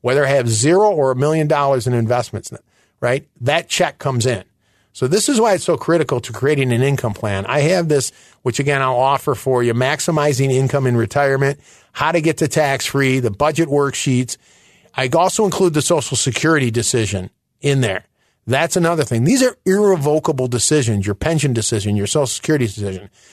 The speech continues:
This is a way to get informed and to start map out. Imagine if you could say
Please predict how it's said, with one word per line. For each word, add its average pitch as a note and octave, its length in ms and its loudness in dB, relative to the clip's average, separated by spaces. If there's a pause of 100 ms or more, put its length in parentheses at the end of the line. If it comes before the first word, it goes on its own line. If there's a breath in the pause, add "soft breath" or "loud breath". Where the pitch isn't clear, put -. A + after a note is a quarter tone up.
(180 soft breath)
This D#3 220 0
is G3+ 140 4
a G3 60 4
way D#3 240 4
to C#3+ 100 0
get C#3 240 0
informed C#3 440 0
and G#2+ 140 -2
to - 100 -6
start A#2+ 280 -2
map C3+ 320 -2
out. B2 240 -2 (220 soft breath)
Imagine F#3+ 440 0
if D3 120 0
you D#3+ 140 2
could C#3+ 180 -4
say B2+ 300 0